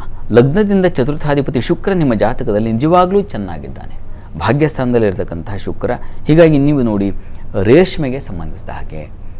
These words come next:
ಫಲ ಹಣ್ಣಿಗೆ ಸಂಬಂಧಿಸಿದ ಹಾಗೆ, ಪುಷ್ಪ ಹೂಗಳಿಗೆ ಸಂಬಂಧಿಸಿರ್ತಕ್ಕಂಥದ್ದು.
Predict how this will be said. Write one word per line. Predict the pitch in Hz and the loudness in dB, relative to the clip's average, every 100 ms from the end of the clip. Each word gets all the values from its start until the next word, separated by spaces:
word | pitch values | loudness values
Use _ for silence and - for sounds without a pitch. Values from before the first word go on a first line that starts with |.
| - - - | -12 -14 -8
ಫಲ | - 131 156 - - - - - | -2 2 2 0 -4 -8 -10 -10
ಹಣ್ಣಿಗೆ | - 170 196 165 | -4 -2 -2 -2
ಸಂಬಂಧಿಸಿದ | 123 87 76 76 - | -4 -6 -8 -8 -6
ಹಾಗೆ, | - - | -6 -6
ಪುಷ್ಪ | 80 156 156 - 110 | -6 -6 -6 -8 -10
ಹೂಗಳಿಗೆ | - 160 190 165 139 135 | -2 -2 0 -2 -4 -6
ಸಂಬಂಧಿಸಿರ್ತಕ್ಕಂಥದ್ದು. | 104 92 85 - - - 65 67 - 76 | -8 -10 -10 -10 -10 -10 -10 -12 -12 -10